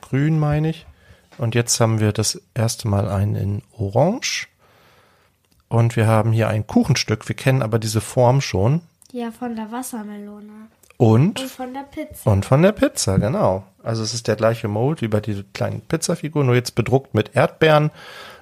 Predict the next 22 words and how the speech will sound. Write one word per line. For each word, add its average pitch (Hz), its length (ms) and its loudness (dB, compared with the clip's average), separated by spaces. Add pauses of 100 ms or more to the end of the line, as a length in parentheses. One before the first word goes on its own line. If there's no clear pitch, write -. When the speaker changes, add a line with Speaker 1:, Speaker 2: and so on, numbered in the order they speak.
(180)
Speaker 1:
äh, 117 80 0
und 110 440 0
so 98 360 -2 (420)
Sahnebaisers. 117 920 4
Speaker 2:
Und - 40 -18
sie 254 160 -6
hat 240 220 -8 (200)
ein-, 240 180 -16 (440)
eine 220 160 -10
Zuckerstange 262 1000 -8
in 247 100 -10
der 247 120 -8 (100)
Hand. 254 320 -8
Speaker 1:
Mhm. 107 500 2 (1120)
Ja, 196 280 2 (440)
die 151 60 -4
f-, - 160 -4
ist - 160 -6
auch - 160 -4
ganz 110 240 -2
witzig, 104 380 -4
ne? 131 180 2